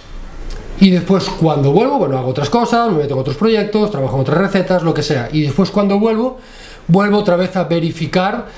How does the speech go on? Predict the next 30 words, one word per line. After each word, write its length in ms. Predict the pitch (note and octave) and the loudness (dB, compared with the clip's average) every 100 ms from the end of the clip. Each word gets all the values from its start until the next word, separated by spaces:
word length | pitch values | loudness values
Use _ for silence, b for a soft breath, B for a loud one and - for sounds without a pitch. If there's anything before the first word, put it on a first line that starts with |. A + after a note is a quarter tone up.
| B B | B B
si 300 | - D#3+ D#3+ | 0 2 4
es 200 | E3+ F3 | 2 2
lo 120 | E3 | 0
que, 280 | E3 D#3 D#3 | 2 2 2
lo 160 | D3 | 0
que 140 | D3 C#3+ | 0 0
quería, 540 | E3 A3 G#3+ G#3 G3+ | 2 2 2 2 0
si 140 | - | -2
es 80 | D#3+ | -2
lo 100 | D#3+ | 0
que 80 | D#3 | 0
no. 160 | D3 B2+ | 0 -2
Porque 240 | D#3 C#3+ | -2 0
volvemos 240 | D#3+ F3+ | 2 2
otra 100 | F3+ F#3 | 2 0
vez 100 | F3 | 2
a 40 | |
lo 60 | D#3+ | 0
mismo. 180 | C#3 | 0
Muchas 240 | C3+ E3+ F#3 | 0 0 0
veces, 160 | F#3+ | 0
como 160 | E3+ E3 | -2 -2
estamos 300 | E3 G3 F#3+ | 0 0 0
tan 180 | A3 A3 | 0 2
metidos 460 | G#3+ G#3+ F#3 D3 | 2 0 -2 -2
en 80 | D3+ | -2
lo 60 | C#3+ | -2
que 40 | |
estamos 320 | C#3 F#3 F3+ | 0 2 2
haciendo, 380 | F3+ G3+ G#3+ C4 | 0 0 0 0